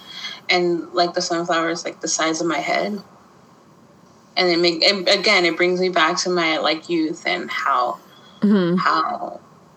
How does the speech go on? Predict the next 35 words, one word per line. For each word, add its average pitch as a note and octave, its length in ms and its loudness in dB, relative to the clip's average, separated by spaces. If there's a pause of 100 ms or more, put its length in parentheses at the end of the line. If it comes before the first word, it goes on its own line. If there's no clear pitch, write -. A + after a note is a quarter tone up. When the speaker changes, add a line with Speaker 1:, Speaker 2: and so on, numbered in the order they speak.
(560)
Speaker 1:
how A3 280 2
beautiful G#3+ 420 0
it - 100 -2
was D#3 180 0
and E3 100 -2
how E3+ 120 -2
simple E3+ 360 -2
it - 60 -4
was. - 260 -6
So, A#3+ 200 4
Speaker 2:
Mm-hmm. - 1300 -2
Speaker 1:
um, D#3+ 560 0 (800)
so - 160 2
I, F#3 480 4
the, F#3 80 2
I, A3+ 380 2
I G#3+ 140 4
kinda, C4 360 2
like, G3+ 220 2
start F#3+ 320 2
planning F#3 480 2
that, D#3+ 400 2
and F3+ 80 2
I E3+ 100 2
take F3+ 300 -2
the F3+ 100 -2
time F3 360 -2
to F3 120 -2
make, F3 300 0 (480)
make F#3 380 2
that F3+ 320 0
a-, E3+ 260 0 (160)
active F3+ 380 0
effort F3 460 -2 (120)
to, D#3+ 420 -2